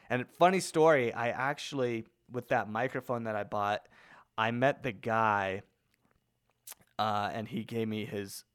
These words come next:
he gave me the microphone. I paid him, and he was like, he said something funny. He's like, "Hey, man,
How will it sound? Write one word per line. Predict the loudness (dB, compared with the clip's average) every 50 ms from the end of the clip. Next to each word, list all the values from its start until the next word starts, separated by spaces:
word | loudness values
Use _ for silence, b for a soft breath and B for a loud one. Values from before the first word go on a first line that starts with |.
| _
he | -16 -14 -8
gave | -6 -4 -4 -2
me | -4
the | -4 -4
microphone. | -2 -2 -2 -4 -4 -6 -6 -4 -2 -2 -2
I | -4 -6
paid | -6 -4 -2 -2 -2 -2
him, | -4 -6 -8 -10 -14 b b b b b b
and | b -4 -4
he | -2 -2 -2 0
was | 0 0 0 2
like, | 4 4 4 4 2 0 -4 -10 _ _ _ _ _
he | -18 -16 -10
said | -4 -2 -2 -2
something | -2 -4 -4 -2 -4 -4 -4 -8 -14 _ _ _ _ _ 0
funny. | 2 2 2 2 0 -2
He's | -4 -6 -6 -6 -6
like, | -6 -6 -8 -8
"Hey, | -6 -4 -2 0
man, | 0 0 0 2 2 2 2 0 -4